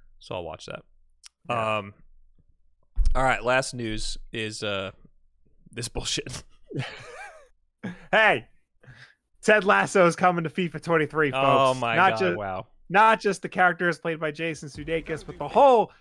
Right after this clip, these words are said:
Speaker 2: team of A F C Richmond, featuring popular players such as Jamie Tartt,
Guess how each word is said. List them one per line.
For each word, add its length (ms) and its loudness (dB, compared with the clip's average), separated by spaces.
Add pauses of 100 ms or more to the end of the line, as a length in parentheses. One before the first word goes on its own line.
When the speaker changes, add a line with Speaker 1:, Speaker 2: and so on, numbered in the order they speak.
(200)
Speaker 2:
team 480 -4 (140)
of 180 -2
A 180 2
F 100 -2
C 180 -6
Richmond, 560 -4
featuring 420 -6
popular 600 2
players 400 0
such 200 -2
as 60 -8
Jamie 300 -4
Tartt, 340 4